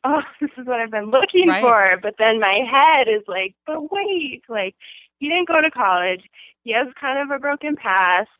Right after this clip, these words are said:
Speaker 1: So it's like there's this constant struggle between my head and my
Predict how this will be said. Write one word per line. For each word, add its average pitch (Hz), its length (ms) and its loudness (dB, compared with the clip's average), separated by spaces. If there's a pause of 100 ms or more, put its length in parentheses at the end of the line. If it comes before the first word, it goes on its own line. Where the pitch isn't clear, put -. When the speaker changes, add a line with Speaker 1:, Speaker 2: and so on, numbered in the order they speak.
(100)
Speaker 1:
So 220 120 0
it's 220 160 -2
like 208 240 -2
there's 196 240 -4
this 175 100 -10 (180)
constant 180 540 -10 (100)
struggle 160 500 -6
between - 440 -14
my 175 140 -12
head - 240 -14
and - 140 -14
my - 120 -18